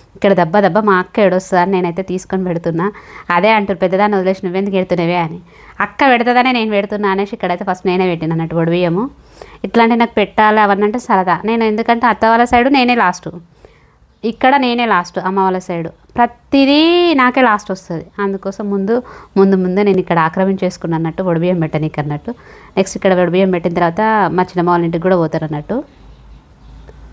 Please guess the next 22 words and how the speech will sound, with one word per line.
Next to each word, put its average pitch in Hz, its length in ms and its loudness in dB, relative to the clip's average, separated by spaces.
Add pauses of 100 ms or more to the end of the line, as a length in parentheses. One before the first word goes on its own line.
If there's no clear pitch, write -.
(720)
దౌర్జన్యంగా 185 600 2
మా 202 100 2
అక్క 180 160 -2
దగ్గర 185 180 0
నుంచి 170 140 -4
తీసుకొని 170 360 -4
నేను 170 140 -4
ఒడిబియ్యం 170 260 -2
అయితే 160 180 -4
పెట్టినా. 156 260 -4
నేను 180 140 0
పెట్టిన 165 200 -2
తర్వాత 175 220 -2
కళ్యాణ్ 170 400 0
కూడా 170 120 0
వచ్చింది, 160 340 -4
కళ్యాణ్ 165 340 0
కూడా 170 120 -2
పెడుతుంది 165 340 -4
అన్నట్టు 160 260 -6
ఇక్కడ 151 140 -6
ఒడిబియ్యము. 156 480 -2